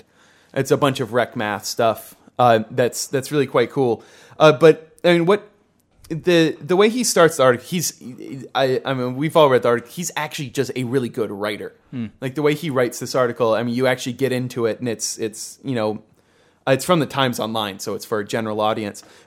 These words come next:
Speaker 1: But the question, I mean, he just opens it with a question. "If I had ten fish and gave three fish away, how many fish would I have?"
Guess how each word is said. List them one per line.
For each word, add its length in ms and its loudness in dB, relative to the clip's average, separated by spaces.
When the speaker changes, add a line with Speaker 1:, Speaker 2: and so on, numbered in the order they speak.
Speaker 1:
But 160 8
the 80 0
question, 380 2
I 40 6
mean, 120 4
he 140 2
just 220 0
opens 320 2
it 100 0
with 140 0
a 60 -4
question. 440 0
"If 160 4
I 140 4
had 240 2
ten 280 0
fish 460 2
and 200 0
gave 320 2
three 280 -6
fish 280 -4
away, 400 0
how 180 2
many 160 2
fish 280 -4
would 100 -2
I 100 2
have?" 380 -8